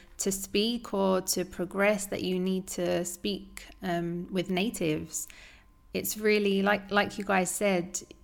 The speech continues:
you know, they'll probably be much more gentle with you because they're going through the same process and experience that you are,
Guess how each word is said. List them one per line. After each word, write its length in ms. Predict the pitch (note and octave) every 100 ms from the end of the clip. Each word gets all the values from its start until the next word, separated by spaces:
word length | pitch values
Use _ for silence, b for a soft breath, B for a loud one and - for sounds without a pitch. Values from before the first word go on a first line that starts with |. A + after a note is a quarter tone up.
| - -
you 120 | - G3
know, 180 | F3+ F3+
they'll 180 | G3 G3
probably 460 | G3 G3 G#3 G#3
be 520 | G3+ G3+ F#3+ F#3+ G3 B B B - - - _ _
much 360 | G#3+ G#3+ - -
more 300 | G#3 G3 G3
gentle 420 | G3 B3+ C4 B3
with 180 | A3 A3
you 160 | G#3+ G#3+
because 280 | G#3 G#3
they're 100 | G3+
going 300 | G3 G3+ G3+
through 240 | G3+ G#3 F#3+
the 80 | F#3+
same 340 | F#3+ F3+ F#3
process 560 | F#3 F#3 F#3 F#3 F#3+ -
and 160 | F#3 E3+
experience 840 | - - B3 A#3+ A3 G#3+ G#3+ G#3
that 200 | - F#3+
you 260 | G3+ G3+ G#3
are, 280 | G3+ G3 G3+